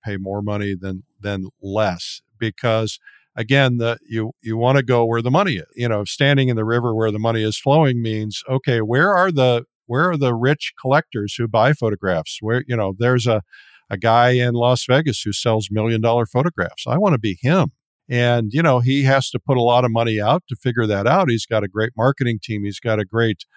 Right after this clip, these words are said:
retail location. He's got a technique that they use every time they show a painting, I, I mean, a photograph.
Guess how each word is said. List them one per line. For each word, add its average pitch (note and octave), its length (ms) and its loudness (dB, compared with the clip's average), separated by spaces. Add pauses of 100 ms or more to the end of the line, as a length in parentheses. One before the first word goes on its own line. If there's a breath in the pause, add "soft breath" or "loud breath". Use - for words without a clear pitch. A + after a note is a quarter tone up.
(160 soft breath)
retail A#2+ 480 2
location. A2 560 -2
He's G2+ 160 -6
got A2 160 2
a G#2 80 0
technique A#2 640 -2
that G#2 160 -8
they A2 120 -2
use A2 380 0
every A2 200 -2
time G#2+ 260 -2
they G2 120 -4
show G#2 260 -4
a F#2+ 60 -4
painting, B2+ 480 -2 (320 loud breath)
I, A#2 140 0
I A#2 180 0
mean, A2 180 -2
a F#2+ 80 -2
photograph. B2+ 540 0